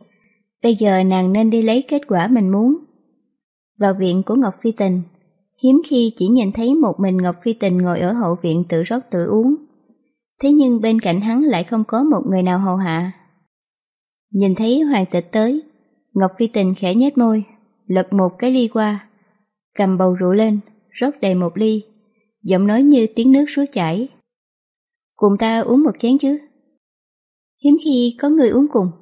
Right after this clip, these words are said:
uống một chén thì có làm sao?" Hoàng Tịch ngồi xuống đối diện hắn, bưng ly rượu lên uống cạn. Ngọc Phi Tình miễn cưỡng tựa vào lan can, ngước mắt liếc nhìn bầu trời đêm âm u.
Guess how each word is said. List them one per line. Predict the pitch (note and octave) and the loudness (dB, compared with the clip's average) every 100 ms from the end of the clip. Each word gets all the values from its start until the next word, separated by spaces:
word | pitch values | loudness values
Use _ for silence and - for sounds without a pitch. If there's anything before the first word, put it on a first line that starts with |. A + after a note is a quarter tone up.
| _ _ _ - | _ _ _ 0
uống | C4 F4 | 0 0
một | G#3 | -4
chén | - A3+ D#4 | -2 0 0
thì | C4 | 0
có | F#3+ C4 | -2 -2
làm | G#3+ | -2
sao?" | F#3 A3 A3 _ _ _ _ _ _ _ _ _ - | -4 -6 -8 _ _ _ _ _ _ _ _ _ -6
Hoàng | G3+ F#3 | -4 -2
Tịch | F#3+ F#3 | -4 -4
ngồi | G#3 F#3 | -2 -2
xuống | F#3 A#3+ | 0 -2
đối | C#4 C#4 | 0 0
diện | G#3 F3+ | 0 0
hắn, | G#3 A#3 D4 - _ _ | 0 -2 -2 -6 _ _
bưng | A#3 A3+ | 0 2
ly | A3 A3 | 4 2
rượu | G#3 F3 | 0 -2
lên | G#3 G#3+ | 0 -2
uống | A3 C4 | 0 0
cạn. | A3 E3 F3 - _ _ _ _ _ _ _ _ _ _ _ | 0 -4 -4 -8 _ _ _ _ _ _ _ _ _ _ _
Ngọc | G3+ G3 F#3+ | 0 0 0
Phi | A#3+ | -4
Tình | A3+ G#3+ F#3+ | -2 0 0
miễn | F3+ A#3 | 0 -2
cưỡng | G3+ E3+ B3 | 0 0 0
tựa | G#3 F#3+ | 0 0
vào | F#3+ | 0
lan | G3+ A3 | 0 0
can, | G#3+ G#3+ G#3 G3 _ _ _ _ _ | 0 -2 -2 -4 _ _ _ _ _
ngước | A3 B3+ C#4 | 0 2 2
mắt | C#4+ D#4+ | 2 2
liếc | C#4 D4+ | 2 0
nhìn | A#3 G3 | 0 0
bầu | G3 F#3+ | 0 0
trời | G3 F#3 | 0 0
đêm | G#3 A3 | 0 0
âm | A3+ A3+ | 0 0
u. | A3 A3 | 2 0